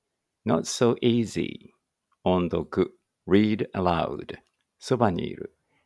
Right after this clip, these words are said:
Next to you、あなたのそばにいる。Always beside you、私はいつもあなたのそばにいる。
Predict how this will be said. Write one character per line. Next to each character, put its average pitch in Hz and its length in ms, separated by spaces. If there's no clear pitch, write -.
Next - 540
to 98 120
you、 82 320
あ 107 100
な 151 160
た 123 160
の 95 100
そ 87 200
ば 80 160
に - 160
い - 20
る。 - 260
Always 120 520
beside 92 480
you、 - 140
私 104 460
は 104 120
い 123 140
つ - 140
も 107 180
あ 92 60
な 101 100
た 95 140
の 90 80
そ - 160
ば 85 160
に 78 120
い - 60
る。 - 240